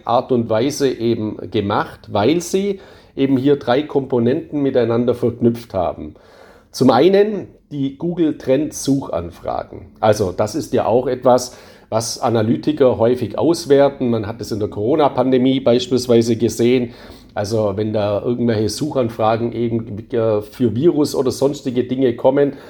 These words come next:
dann weiß man, in welchen Regionen, oder dann weiß man es nicht, aber dann kann man daraus ableiten, in welchen Regionen sind jetzt die Infektionszahlen unter Umständen relativ hoch.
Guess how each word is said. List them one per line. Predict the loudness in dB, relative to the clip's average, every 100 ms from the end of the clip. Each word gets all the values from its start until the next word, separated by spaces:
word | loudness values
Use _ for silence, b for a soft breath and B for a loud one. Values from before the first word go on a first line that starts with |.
| B
dann | -6 -2
weiß | 0 -2 0
man, | 0 0 -2 B B B B
in | -4 0
welchen | 2 2 0
Regionen, | 0 0 2 2 2 2 0
oder | -2
dann | -4 -4
weiß | -2 0
man | 2 2
es | 2
nicht, | 0 0
aber | -2 0
dann | -2
kann | -4 -4
man | -2 -2
daraus | 0 -2 -2
ableiten, | -4 2 2 2 -2 -6 B B B -6
in | 0
welchen | 2 2 2 -2 -2
Regionen | -4 -4 0 2 2 2 0 -2 -8
sind | -8 -6 0
jetzt | 0 -2
die | -6
Infektionszahlen | -4 -2 -4 -2 0 0 -2 2 4 2
unter | 0 -4 -4
Umständen | -6 -4 -2 -2 -2 -4
relativ | 0 0 0 -2 -6 -2
hoch. | 0 0